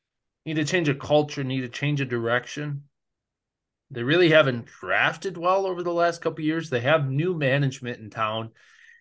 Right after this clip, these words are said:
and they mean business. And when you have the best player, best prospect in the draft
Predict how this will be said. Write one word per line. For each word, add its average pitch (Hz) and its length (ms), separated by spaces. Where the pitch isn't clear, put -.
and 113 120
they 151 220
mean 147 320
business. 139 800
And 131 160
when 139 160
you 185 140
have 226 180
the 127 60
best 156 320
player, 131 540
best 151 220
prospect 151 760
in 123 80
the 113 80
draft 120 640